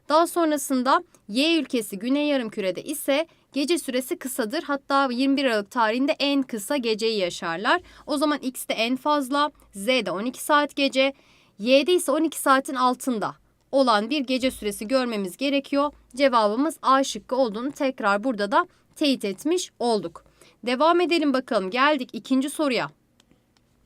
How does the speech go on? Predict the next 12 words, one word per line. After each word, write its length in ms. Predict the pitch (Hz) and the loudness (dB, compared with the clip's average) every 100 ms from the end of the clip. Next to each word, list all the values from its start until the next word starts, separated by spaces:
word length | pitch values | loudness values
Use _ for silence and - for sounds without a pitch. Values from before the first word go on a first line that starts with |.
| _ _ _ - - - - - - | _ _ _ -20 -20 -20 -20 -12 -2
Evet, 240 | 359 370 | 0 0
hava 300 | - 240 262 | 0 0 2
olayları 720 | 349 349 339 339 320 277 240 | 2 6 6 6 4 4 2
belirli 400 | 277 320 349 277 | 2 2 2 0
bir 220 | 233 214 | -2 0
bölgede 540 | 254 294 285 254 190 196 | 2 2 4 2 2 -2
kısa 300 | 277 269 359 | -6 -4 -4
sürede 360 | - 285 220 | 0 -2 0
etkili 480 | 214 277 - - 311 | -2 -2 -4 -2 0
olan 240 | 262 339 339 | 2 2 2
olaylardır 760 | 302 294 277 269 247 190 175 | 4 6 6 6 4 2 -4
demiş. 400 | 170 185 359 - | -4 -4 -4 -6